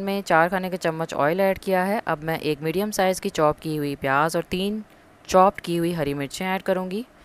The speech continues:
एक दो मिनट फ्राई करने के बाद एक टीस्पून पिसा लहसुन अदरक डालकर फ्राई करूंगी।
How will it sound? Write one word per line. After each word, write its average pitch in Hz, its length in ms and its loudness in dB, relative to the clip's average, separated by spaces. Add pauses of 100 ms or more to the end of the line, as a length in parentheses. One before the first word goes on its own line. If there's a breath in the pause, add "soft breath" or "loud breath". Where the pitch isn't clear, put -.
(240 loud breath)
एक 165 140 -2
दो 220 140 2
मिनट 220 220 0
फ्राई 190 240 2
करने 175 280 -2
के 175 140 0
बाद 151 380 2
एक 180 200 -4
टीस्पून 180 480 0
पिसा 160 300 2
लहसुन 147 300 -2
अदरक 185 280 0
डालकर 185 480 2
फ्राई 135 300 0
करूंगी। 185 420 -2